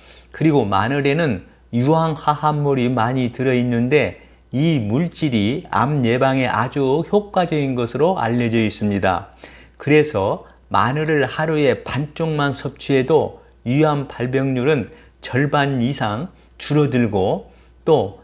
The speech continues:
대장암 발병률은 삼십 프로 이상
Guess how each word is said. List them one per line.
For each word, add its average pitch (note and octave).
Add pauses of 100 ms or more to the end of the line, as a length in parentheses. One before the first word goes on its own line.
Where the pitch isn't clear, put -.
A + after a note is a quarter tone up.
(120)
대장암 C#3+
발병률은 C3 (220)
삼십 -
프로 E3
이상 B2+